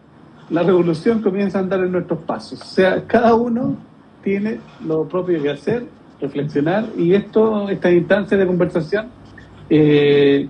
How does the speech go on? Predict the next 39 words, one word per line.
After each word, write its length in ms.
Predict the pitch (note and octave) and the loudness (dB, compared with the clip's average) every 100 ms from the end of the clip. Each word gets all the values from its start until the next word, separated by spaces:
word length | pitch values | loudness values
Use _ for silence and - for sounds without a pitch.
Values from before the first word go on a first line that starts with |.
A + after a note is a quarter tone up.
| - | -4
que 160 | D3+ | -4
sirvan 520 | - G#3+ F3 G3 G#3+ | 2 2 4 2 0
para 640 | - E3 D3+ D3 C#3 C3+ - - - | -2 -2 0 0 0 -2 -6 -14 -2
poner 320 | D3 D#3 D#3 | 0 2 2
temas 280 | D#3+ D3 C#3+ | 2 0 2
sobre 220 | C#3+ C3 | 0 2
la 100 | B2+ | 2
mesa. 320 | B2 G#2+ B2+ - - - - | 0 -4 -8 -12 -18 -20 -2
Ese 200 | G#3 G#3+ | 2 4
es 60 | C4 | 4
nuestra, 680 | B3 A3 B3 A#3 A3+ G#3+ G3 F3+ A3 | 4 2 2 4 4 2 0 -4 -2
nuestro 260 | F3 - | 0 0
objetivo, 340 | D3+ E3 G3+ G#3+ | 0 2 4 2
nuestra 220 | F3+ E3 | 2 2
misión, 440 | D#3+ C#3+ C3 G#2+ - - - - - | 0 2 0 -2 -8 -20 -20 -10 -2
¿ah? 180 | F#3+ A#3 - - - | 0 0 -6 -14 -2
Me 380 | E3 - D#3+ D#3+ - | 2 4 4 2 -2
siento 300 | - F#3 F3+ | 0 2 2
muy 340 | F#3+ G3 G3 | 2 2 2
contento 560 | F3 F3+ D3 G3 F#3 G3 | 2 2 2 0 2 4
de 260 | F#3 F3 E3+ | 4 4 2
haberme 800 | E3+ F3+ E3+ E3+ E3+ D#3+ D#3 D#3 - - | 0 -2 -2 -4 -2 -2 -4 -6 -14 -10
podido 220 | D#3 D#3+ E3+ | -2 0 0
encontrar 260 | D#3+ E3 | -2 -2
con 100 | E3 | -2
ustedes. 440 | D#3 - G3 G#3+ G#3+ - - - | -2 0 2 2 -2 -10 -20 -6
Agradezco, 800 | D#3+ E3 F3 G3 - G#3+ A3 - D#3+ | 0 2 2 0 -4 -4 -4 -4 -6
y 20 | |
nos 180 | D#3 D#3+ | -2 0
están 200 | D#3 F#3+ | 0 0
agradeciendo 640 | F3+ D#3+ D3+ D3 A3 G3 | 2 2 0 0 0 0
también, 320 | D#3 D3+ D#3+ D#3+ | -2 -2 -2 -2
una 160 | D#3 | -2
persona 280 | D3 C#3+ D#3+ | -2 -2 -2
que 60 | D#3 | 0
nos 120 | D#3 | 0
hizo 120 | D3+ | 0
unas 140 | D3+ - | -2 0
preguntas, 520 | D3 D#3 D3+ F#3+ | 2 2 2 0